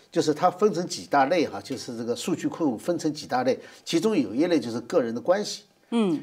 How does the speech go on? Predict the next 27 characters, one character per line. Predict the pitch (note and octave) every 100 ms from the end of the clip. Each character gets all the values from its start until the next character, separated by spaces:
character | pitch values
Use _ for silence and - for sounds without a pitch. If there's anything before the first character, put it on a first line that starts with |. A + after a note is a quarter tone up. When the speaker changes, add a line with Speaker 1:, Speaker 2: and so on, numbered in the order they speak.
| -
Speaker 1:
就 | G3+
是 | E3 E3+ - -
这 | C4+ F#3+
个 |
人 | B2 A2+ D#3 E3 -
和 | - D#3+
这 | F3
个 | D3+
机 | - A#3+
构 | A#3 C#4+
什 | D#3+ G2
么 | F#2
关 | A2+ A2
系， | - - - - - _ -
这 | C#4 A3
种 | C#3 -
关 | D#3 D#3
系 | - A2
就 | -
是 | - -
中 | D3+
共 | C3+ A#2+
想 | -
利 | A2
用 | A#2+ G2
的。 | F#2
他， | - G3